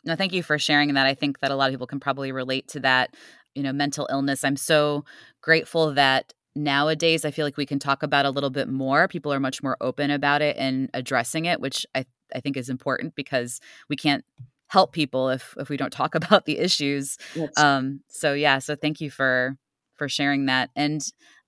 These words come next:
Speaker 1: I think this, you know, I, I, I don't know, our world right now is, is so, it's so hard to trust kind of the process, as you mentioned. Like,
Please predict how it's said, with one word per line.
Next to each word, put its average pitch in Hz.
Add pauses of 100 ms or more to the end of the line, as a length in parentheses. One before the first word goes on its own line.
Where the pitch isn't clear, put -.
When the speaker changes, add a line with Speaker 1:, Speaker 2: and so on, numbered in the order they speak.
(160)
Speaker 1:
I 180
think 269 (320)
this, 175 (460)
you 170
know, 151
I, 190 (200)
I, - (140)
I 190
don't 185
know, 156
our 180
world 160
right 165
now 165
is, 165
is 160
so, 160
it's 147
so 170
hard 165
to 165
trust -
kind 160
of 151
the 151
process, 165
as 170
you 180
mentioned. 180
Like, 147